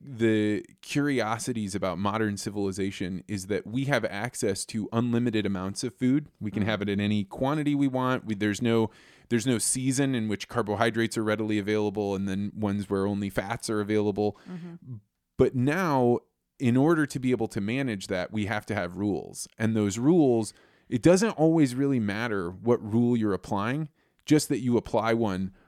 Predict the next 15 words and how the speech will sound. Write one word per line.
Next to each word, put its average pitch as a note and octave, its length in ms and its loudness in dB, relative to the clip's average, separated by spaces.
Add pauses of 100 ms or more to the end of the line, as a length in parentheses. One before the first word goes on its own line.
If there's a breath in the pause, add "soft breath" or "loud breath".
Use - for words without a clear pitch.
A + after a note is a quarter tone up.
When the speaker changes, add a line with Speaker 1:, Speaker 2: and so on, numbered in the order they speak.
(200 soft breath)
Speaker 1:
over A#2+ 300 6
the G#2+ 100 0
long F#2+ 400 -4
term. D#2+ 480 -8
And A#2 140 0
it's A#2 160 -2
that, A#2 260 0
it's B2 200 -2
that A2 200 -4
sense C#3 240 0
of G2+ 140 -2
discipline A#2+ 520 0
that G2 160 -6
if - 160 -8
you G#2+ 260 0